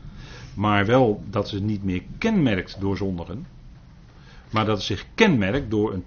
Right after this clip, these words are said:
toewijding aan God. Dat is een hele verandering. Dat zag je ook bij Paulus. En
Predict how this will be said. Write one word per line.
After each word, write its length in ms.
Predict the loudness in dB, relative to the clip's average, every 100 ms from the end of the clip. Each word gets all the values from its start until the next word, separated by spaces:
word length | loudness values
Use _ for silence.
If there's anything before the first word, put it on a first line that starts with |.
| 2
toewijding 580 | 4 6 4 0 -4 -6
aan 160 | -6
God. 340 | -4 -4 -6 -18 -20 -20 -20 -20 -20 -20 -20 -20 -20 -20 -20 -20 -20 -20 -20 -20 -20 -20 -10
Dat 100 | -6
is 60 | -2
een 80 |
hele 180 | 0 0
verandering. 460 | -2 -4 -4 -6 -10 -16 -20 -20 -20 -20 -20 -20 -20 -20 -20 -20 -16
Dat 120 | -8
zag 140 | -6 -4
je 80 | -4
ook 100 | -6
bij 100 | -6
Paulus. 460 | -6 -6 -12 -18 -20 -20 -20 -20 -20 -20 -20 -20 -20 -20 -20 -20 -20 -20 -20 -20 -20 -20 -20 -20 -20 -12
En 400 | -2 2 2 0